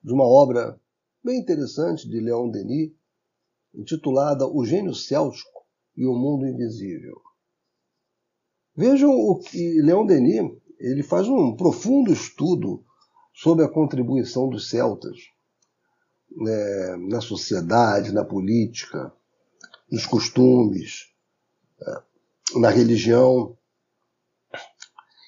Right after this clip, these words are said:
E, e tem uma parte deste livro, e não poderia deixar de ser, que ele fala dos costumes, da vida em sociedade dos celtas,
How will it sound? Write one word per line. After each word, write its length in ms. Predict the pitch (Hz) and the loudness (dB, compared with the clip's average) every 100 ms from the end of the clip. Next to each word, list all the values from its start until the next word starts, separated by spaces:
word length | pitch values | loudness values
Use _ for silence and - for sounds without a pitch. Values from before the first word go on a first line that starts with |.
| _ | _
E, 640 | 127 135 131 131 131 147 170 | 2 6 6 6 4 0 -4
e 40 | |
tem 140 | 190 220 | -2 0
uma 200 | 214 196 | 0 -2
parte 600 | - 226 196 - - 135 | -2 -2 0 -4 -6 -4
deste 260 | 123 - | -2 0
livro, 400 | 151 143 180 - _ _ _ _ _ _ _ _ | 4 6 4 0 _ _ _ _ _ _ _ _
e 120 | - 127 | -6 -2
não 140 | 113 | -2
poderia 400 | 117 113 113 117 | -2 -2 -2 -2
deixar 280 | 117 113 123 | -4 -4 -6
de 100 | 143 | -6
ser, 280 | - 180 359 - _ | -2 0 -2 -12 _
que 80 | - | -10
ele 80 | 110 | -8
fala 280 | - 110 113 | -6 -4 -4
dos 180 | 110 - | -6 -6
costumes, 640 | 131 - 151 202 233 - _ _ - | -6 -2 0 0 -2 -10 _ _ -12
da 140 | 113 | -8
vida 240 | 113 143 139 | 0 0 0
em 60 | |
sociedade 760 | 123 - 117 - 117 117 123 113 | -2 -4 -6 -4 -2 -2 -4 -4
dos 260 | 117 113 | -8 -6
celtas, 600 | 135 151 170 214 180 - | -2 -2 -2 -6 -12 -14